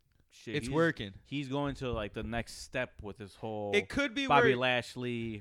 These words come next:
Speaker 1: Hurt Business kind of Bobby Lashley, like, you know, with M V P.
Speaker 2: I think you, you keep that feud going, though.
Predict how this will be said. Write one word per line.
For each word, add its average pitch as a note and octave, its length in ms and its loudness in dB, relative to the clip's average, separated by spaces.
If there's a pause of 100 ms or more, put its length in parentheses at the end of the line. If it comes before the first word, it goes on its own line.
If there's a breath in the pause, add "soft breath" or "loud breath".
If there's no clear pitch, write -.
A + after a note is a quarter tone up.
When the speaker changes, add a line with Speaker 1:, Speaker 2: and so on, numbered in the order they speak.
Speaker 1:
Hurt B2+ 180 -2
Business G#2 300 -8
kind G#2 140 -10
of G2+ 60 -10
Bobby G#2 160 -4
Lashley, G2+ 320 -10
like, G2+ 120 -12
you G#2 60 -14
know, G2+ 100 -12
with G#2 120 -4
M A2 100 -2
V G2 80 -6
P. G2+ 240 -14 (200)
Speaker 2:
I G#3 180 2
think B3+ 360 -4
you, F3+ 340 -4 (260)
you E3+ 320 -4
keep A#3 240 -4
that F3+ 200 -2
feud F#3 300 -8
going, E3 340 -2
though. G2 180 -14